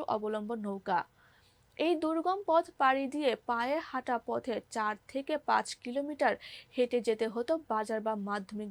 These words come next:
বিদ্যালয়ে ও কলেজে। বর্তমানে গ্রামের ভিতর সুন্দর পাকা রাস্তা আছে, আছে অনেক সুন্দর সুন্দর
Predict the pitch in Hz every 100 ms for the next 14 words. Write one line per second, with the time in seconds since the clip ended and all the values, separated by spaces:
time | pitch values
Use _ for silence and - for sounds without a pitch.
0 | 190 214 190 247 277 392 - 233 - 202
1 | 202 208 208 - - _ - - - -
2 | - 294 294 294 480 466 370 359 285 302
3 | 302 330 262 269 277 349 - - 285 277
4 | 294 247 226 214 208 - 180 - 196 -
5 | 339 440 311 302 226 - 208 214 - 277
6 | 269 285 381 330 277